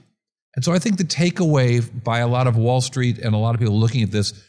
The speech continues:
was wrong. I don't think they understood the context that all mobile phone sales were, were bad in China in the fourth quarter. So Apple's maybe not the, the worst, or not the worst at all. And that's why Apple C E O Tim Cook sounded happy, maybe even bullish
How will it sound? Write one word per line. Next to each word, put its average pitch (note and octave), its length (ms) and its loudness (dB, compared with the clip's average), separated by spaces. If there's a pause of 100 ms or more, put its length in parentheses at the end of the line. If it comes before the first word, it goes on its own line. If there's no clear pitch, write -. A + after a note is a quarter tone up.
(160)
was A#2 200 4
wrong. A2+ 380 4
I G#2 60 0
don't A2+ 200 2
think A#2 140 -4
they A#2+ 80 2
understood A2 340 0
the G2+ 80 0
context A#2 540 -4
that A2 180 -2
all A#2+ 240 2
mobile A2 280 4
phone G#2+ 220 0
sales G#2 380 -2 (360)
were, A2 400 4
were A2 200 2
bad G#2+ 400 2
in G2 120 0
China G#2+ 480 0 (220)
in A#2+ 80 0
the A#2 80 4
fourth A2 320 0
quarter. G#2 320 0
So G2+ 220 -2
Apple's A2 400 -4
maybe A2 280 2
not G#2 380 0 (180)
the, G#2 440 -2
the A2 120 0
worst, C3 440 0
or A2 40 -6
not C3+ 240 0
the C3+ 80 -4
worst A#2 260 -2
at A2 60 -2
all. A#2+ 400 -2 (280)
And C#3+ 180 4
that's D#3+ 220 0
why F#3 240 2
Apple D#3+ 360 -2
C E3+ 200 -2
E - 20 2
O E3 60 2
Tim E3 200 0
Cook E3+ 200 -2
sounded D#3+ 340 0
happy, D#3 340 0
maybe D#3+ 220 2
even D#3 220 4
bullish D#3 580 0